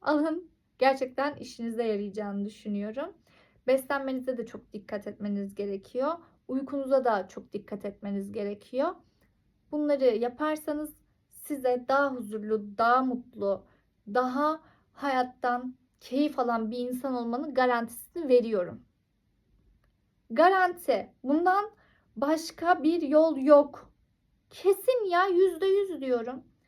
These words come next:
Sen nefes terapilerini yap, meditasyonunu yap. Meditasyondan kastım da şu. Şunun hayalini kurayım, böyle yapayım, şöyle yapayım.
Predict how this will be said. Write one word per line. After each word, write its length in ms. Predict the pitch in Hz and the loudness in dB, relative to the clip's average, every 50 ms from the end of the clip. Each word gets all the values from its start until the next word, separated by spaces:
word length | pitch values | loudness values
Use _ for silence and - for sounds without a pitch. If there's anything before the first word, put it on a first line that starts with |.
| _ _ | _ _
Sen 300 | - - - 359 359 359 | -10 -4 -2 0 0 2
nefes 380 | 349 349 349 349 349 359 349 - | 0 0 2 4 2 2 2 0
terapilerini 760 | - 339 294 311 302 - 294 254 262 254 247 233 226 220 214 | -2 0 0 -2 -4 -4 -2 0 0 0 0 -2 -4 -4 -4
yap, 280 | 220 220 220 247 - - _ _ _ _ _ _ - | -2 -4 -4 -4 -8 -16 _ _ _ _ _ _ -8
meditasyonunu 840 | - 247 277 269 294 294 - 330 330 320 330 - 320 320 320 320 320 320 | -2 0 0 0 0 -2 -2 -2 -2 -2 -4 -8 -8 -6 -6 -6 -4 -4
yap. 260 | 254 220 - - - | -4 -4 -4 -4 -6
Meditasyondan 800 | 311 311 330 - - 403 381 381 - 392 381 381 370 370 370 | -6 -6 -6 -2 0 0 0 0 -2 -4 -4 0 0 0 0
kastım 480 | 370 - 349 349 339 - - 370 349 330 | 0 0 0 0 0 -2 -4 -4 -4 -4
da 80 | 330 302 | -6 -6
şu. 380 | - - - 311 277 226 - - - - - - - - | -8 -6 0 2 2 2 2 -2 -16 -20 -20 -20 -20 -18
Şunun 320 | - - - 330 330 330 | -10 -4 -2 -2 0 2
hayalini 580 | 311 320 320 311 302 302 302 302 311 320 320 339 | 4 6 8 8 8 8 6 4 -2 -6 -6 -8
kurayım, 440 | - 339 330 349 330 302 269 247 | -6 -4 -4 -2 -2 -2 -2 2
böyle 280 | 247 254 262 285 311 330 | 4 4 4 4 2 0
yapayım, 460 | 349 349 349 - - - 339 320 285 | -2 -4 -4 -6 -10 -10 -8 -8 -8
şöyle 320 | 269 - - 294 294 302 320 | -8 -6 -2 -2 0 0 -2
yapayım. 320 | 320 320 - 294 285 - | -4 -6 -10 -12 -12 -14